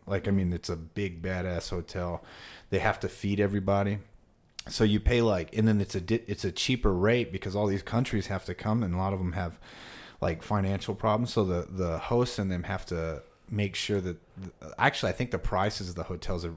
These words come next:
regulated by, like, the international organization. But, um, like, man, at Macau and all those places, like, where me and Livingston were at, like, dude,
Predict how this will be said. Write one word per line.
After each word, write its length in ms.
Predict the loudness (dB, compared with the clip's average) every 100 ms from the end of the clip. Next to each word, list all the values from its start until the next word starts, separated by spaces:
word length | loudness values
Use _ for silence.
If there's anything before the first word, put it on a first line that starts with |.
| -4
regulated 580 | -4 -2 -4 -4 -6
by, 120 | -4 -4
like, 200 | -4 -6
the 120 | -8
international 800 | -6 -4 -4 -6 -6 -8 -10 -10
organization. 640 | -8 -8 -6 -8 -8 -8 -8
But, 180 | -8 -8 -16 -20 -18 -20 -20 -20 -4 4
um, 420 | 6 6 2 -4 -14 _
like, 200 | -2 0
man, 220 | 2 2
at 100 | 2
Macau 600 | -2 -4 -2 0 2 2 0
and 100 | -2
all 100 | -2
those 160 | -2
places, 300 | 0 -2 0
like, 140 | -2 -2
where 120 | 0
me 160 | 0
and 100 | 0 0
Livingston 360 | -2 -6 -4
were 120 | -2
at, 340 | 0 0 -2 -4
like, 260 | -6 -6
dude, 360 | -2 -2 -2 -6